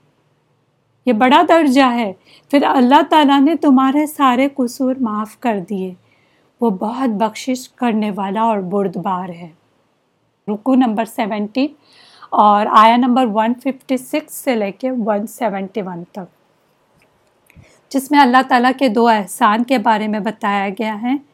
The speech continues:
اور نبی صلی اللہ علیہ وسلم کے بارے میں اور شہادت کے درجات کے بارے میں بتایا گیا ہے۔ فرمایا، "ایمان والو، اللہ کے راہ میں شہادت بڑی نعمت ہے۔"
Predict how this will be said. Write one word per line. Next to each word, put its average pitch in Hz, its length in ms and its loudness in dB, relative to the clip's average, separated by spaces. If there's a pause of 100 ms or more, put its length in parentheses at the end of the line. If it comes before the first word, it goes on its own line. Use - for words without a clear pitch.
(440)
اور 220 300 4
نبی 220 280 -2
صلی 247 260 -2
اللہ 220 140 -2
علیہ 214 240 -2
وسلم 220 460 -4 (120)
کے 233 200 -2
بارے 202 320 -2
میں 214 200 -6 (540)
اور 214 240 -2
شہادت 208 640 -6
کے 262 120 -2
درجات 202 680 -2
کے 208 120 -10
بارے 180 320 -6
میں 190 160 -12
بتایا 180 380 -8
گیا 175 260 -12
ہے۔ 170 60 -18 (2750)
فرمایا، 240 420 2
"ایمان 247 500 4
والو، 247 340 2 (420)
اللہ 269 460 6
کے 320 160 2
راہ 294 220 4
میں 302 160 4
شہادت 262 560 2 (160)
بڑی 262 260 4
نعمت 330 560 0
ہے۔" 226 320 -2